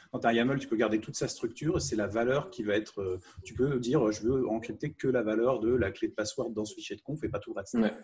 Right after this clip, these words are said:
Speaker 1: Euh, contrairement à souvent des systèmes de vault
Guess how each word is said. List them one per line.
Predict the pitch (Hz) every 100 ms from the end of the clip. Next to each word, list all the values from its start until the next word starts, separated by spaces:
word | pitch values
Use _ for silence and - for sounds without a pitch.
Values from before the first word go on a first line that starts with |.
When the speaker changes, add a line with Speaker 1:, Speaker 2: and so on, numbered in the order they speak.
| - _ _ _ _ -
Speaker 1:
Euh, | 95
contrairement | 107 107 117 127
à | 113
souvent | - 117 127
des | 120
systèmes | 104 - - 107
de | 101
vault | 95 110